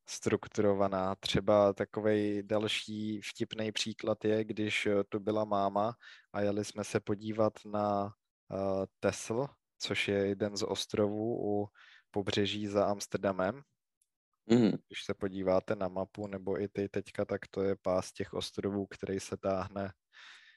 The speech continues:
Speaker 2: Mhm.
Speaker 1: k
Speaker 2: To je to, co mě
Speaker 1: provincii
Speaker 2: mátlo, ano.
Speaker 1: Frisland, a, kde je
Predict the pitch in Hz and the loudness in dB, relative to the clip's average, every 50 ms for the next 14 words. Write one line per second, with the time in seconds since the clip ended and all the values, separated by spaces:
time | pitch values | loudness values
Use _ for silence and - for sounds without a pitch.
0 | _ - 107 113 117 120 120 117 98 95 92 90 90 90 90 - - 98 98 95 | _ 4 6 6 6 6 6 6 6 6 4 4 2 2 2 6 8 8 8 10
1 | 92 107 98 98 - 104 104 101 101 98 101 101 98 95 95 95 92 - - 90 | 8 6 4 4 4 4 6 6 4 2 2 2 4 6 6 6 4 2 0 0
2 | 92 95 101 - - - 50 - - - - - _ _ _ _ _ _ _ _ | 0 0 -2 -4 -6 -6 -6 -6 -6 -8 -10 -12 _ _ _ _ _ _ _ _
3 | _ _ _ _ _ - - - - - 123 143 127 - - - 92 87 85 82 | _ _ _ _ _ -14 -12 -6 0 2 2 2 2 0 -2 -4 0 0 2 2
4 | 85 98 127 135 - - - - - - - _ _ - - 95 98 98 101 98 | 2 0 -4 -8 -16 -16 -18 -18 -20 -20 -20 _ _ -12 -8 -6 -4 -4 -4 -4
5 | 101 104 - - _ - 101 90 95 95 95 92 | -6 -8 -12 -18 _ -10 -4 0 2 4 4 4